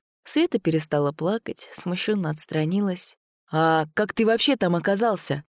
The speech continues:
Павел сильнее прижал платок. Его лоб все еще кровил. «Не хотел же с нами!» «Услышал, как ты в дверь барабанишь и как Света визжит. Побежал посмотреть, и тут вы в окне».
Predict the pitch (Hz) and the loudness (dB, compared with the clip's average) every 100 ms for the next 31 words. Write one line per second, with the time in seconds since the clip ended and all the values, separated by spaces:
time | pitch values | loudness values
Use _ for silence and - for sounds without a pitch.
0 | _ - 254 196 - 156 160 185 - 139 | _ -2 0 0 -2 -2 -2 -2 -2 -2
1 | 139 147 147 151 160 - _ _ _ 156 | -2 -2 -4 -4 -8 -10 _ _ _ -4
2 | 147 143 165 202 - - 226 - 156 - | 0 0 -2 -6 -6 -4 -4 -4 -8 -2
3 | 151 147 151 156 _ - 175 196 294 - | -2 0 -2 -4 _ -4 0 2 2 2
4 | 254 175 185 214 196 151 151 _ _ _ | 0 0 0 2 2 2 -2 _ _ _
5 | _ - 175 208 202 196 190 180 196 175 | _ -4 0 2 2 2 0 0 -2 2
6 | 208 202 165 160 156 156 151 151 - 185 | 2 4 2 2 2 2 0 -2 -2 -2
7 | - 147 143 - 143 143 143 147 - - | 0 2 2 2 0 2 0 -4 -4 -2
8 | 190 196 196 190 - 190 190 214 208 160 | 2 2 0 -2 -2 -2 0 0 0 0
9 | 190 190 156 156 156 202 - 147 143 | -2 0 2 4 2 -2 0 0 0